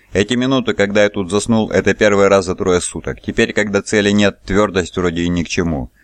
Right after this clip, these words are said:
Вы, наверное, сейчас уйдете?» Она смотрела на него со странной смесью презрения и жалости. И чего-то еще, любопытства, страха. Он не знал названия. Он слушал ее взволнованное дыхание, молча ждал. Она спросила:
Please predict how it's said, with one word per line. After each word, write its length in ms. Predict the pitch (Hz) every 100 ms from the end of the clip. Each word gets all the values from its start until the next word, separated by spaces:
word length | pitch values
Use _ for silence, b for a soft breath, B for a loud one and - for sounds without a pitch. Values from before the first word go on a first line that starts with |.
| -
Вы, 180 | 87 107
наверное, 400 | 117 113 113 104
сейчас 400 | 113 - 107 113
уйдете?» 540 | 104 110 107 69 62 _ _ _ -
Она 200 | 87 110
смотрела 500 | 113 107 - 110 104
на 140 | 92 85
него 260 | 80 69
со 140 | 69 90
странной 400 | - 101 98 90
смесью 440 | - 95 90 90
презрения 600 | - 92 87 92 90 87
и 20 |
жалости. 640 | 78 82 69 67 - 69 B B B -
И 80 | 92
чего-то 380 | - 104 104 92
еще, 400 | 92 - 71 64
любопытства, 800 | 82 85 98 104 101 - 64 62
страха. 540 | - 92 92 90 62 - b b 80
Он 140 | 101
не 100 | 110
знал 300 | 107 110 104
названия. 500 | 82 82 78 71 64
Он 220 | 73 104
слушал 360 | - 127 - 90
ее 240 | 82 76
взволнованное 760 | 76 85 92 95 90 90 87 82
дыхание, 480 | 80 - 71 69 73
молча 360 | 82 82 90
ждал. 380 | 73 76 64 60
Она 220 | 82 95
спросила: 580 | 95 95 98 - 78 62